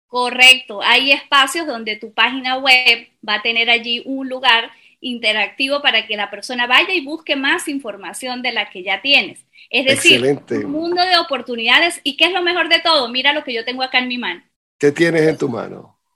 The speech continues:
Speaker 1: Esto es una banda. Esta banda, yo puedo colocar aquí cualquier link que yo quiera que me abra en un dispositivo, en un teléfono inteligente. Entonces,
Speaker 2: Ok.
Speaker 1: por ejemplo, si yo agarro mi teléfono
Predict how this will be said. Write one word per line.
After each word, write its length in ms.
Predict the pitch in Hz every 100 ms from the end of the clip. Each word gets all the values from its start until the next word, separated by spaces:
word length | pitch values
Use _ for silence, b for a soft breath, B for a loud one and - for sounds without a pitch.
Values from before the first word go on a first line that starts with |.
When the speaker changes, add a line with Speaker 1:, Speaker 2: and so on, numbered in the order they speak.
| _
Speaker 1:
Esto 340 | 240 285 - 247
es 100 | 277
una 240 | 262 269
banda. 380 | 277 254 233 320 - _ _ _ b b
Esta 360 | 240 262 285 294
banda, 420 | 277 240 254 359 - -
yo 280 | 233 254
puedo 260 | 277 262 277
colocar 380 | 277 220 226 240
aquí 300 | 254 277 -
cualquier 520 | 254 233 - 285 311
link 380 | 311 320 302 302
que 120 | 254
yo 160 | 247 247
quiera 420 | 262 254 262 269
que 100 | 247
me 160 | 208
abra 240 | 214 240 262
en 100 | 233
un 60 |
dispositivo, 800 | 226 240 214 202 - 226 226 185
en 100 | 196
un 100 | 208
teléfono 640 | 240 240 240 240 247 226
inteligente. 880 | 196 190 190 175 208 311 240 - - B B
Entonces, 300 | _ 226 254
Speaker 2:
Ok. 0 |
Speaker 1:
por 140 | 247 233
ejemplo, 440 | 262 294 247 208
si 180 | - 214
yo 100 | 220
agarro 320 | 220 254 285
mi 200 | 294 294
teléfono 760 | _ 311 285 240 247 247 311